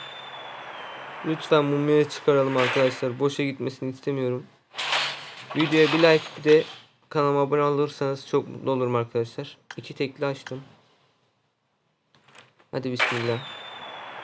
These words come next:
Ne olur mumyasını, mumyayı çıkarmak istiyorum.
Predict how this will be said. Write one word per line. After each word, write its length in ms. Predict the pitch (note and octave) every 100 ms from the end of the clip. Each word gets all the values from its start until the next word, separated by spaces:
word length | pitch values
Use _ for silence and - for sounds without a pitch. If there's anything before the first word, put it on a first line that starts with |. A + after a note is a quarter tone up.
| - - - - - -
Ne 60 | C#3+
olur 300 | D3 C#3+ C3+ - - - -
mumyasını, 720 | D3+ D3 D3 C#3 - C#3+ C3+ C3+ F3 D3
mumyayı 400 | D#3 D3 C#3+ C#3+
çıkarmak 440 | - C#3+ C3+ C#3
istiyorum. 400 | - C3+ B2 C3+